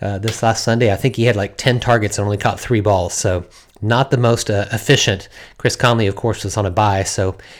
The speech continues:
we didn't get a chance to see if he can repeat what he did on that crazy Monday night game. This week, I'll just list one, and that would be Jake Kumerow from Green Bay.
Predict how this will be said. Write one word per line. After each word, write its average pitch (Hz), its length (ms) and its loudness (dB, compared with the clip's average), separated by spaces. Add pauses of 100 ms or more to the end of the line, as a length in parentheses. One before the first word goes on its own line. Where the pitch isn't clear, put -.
(120)
we 101 80 -4
didn't 101 160 -2
get 98 160 -4
a - 40 -14
chance 98 320 -2
to - 80 -4
see 104 220 0
if 92 100 -4
he 104 100 -2
can 101 140 -6
repeat 98 340 -6
what 101 100 -6
he 92 80 -6
did 98 200 0
on 92 80 -2
that 92 160 -6
crazy 101 300 -2
Monday 95 220 -2
night 101 260 0
game. 90 260 -6 (920)
This 135 180 2
week, 160 140 6
I'll 143 80 8
just 147 220 2
list 156 200 4
one, 143 300 6
and 123 240 0
that 123 80 0
would 123 100 -2
be 120 100 2
Jake 127 280 2
Kumerow 151 420 4
from 117 240 -2
Green 127 240 2
Bay. 127 340 4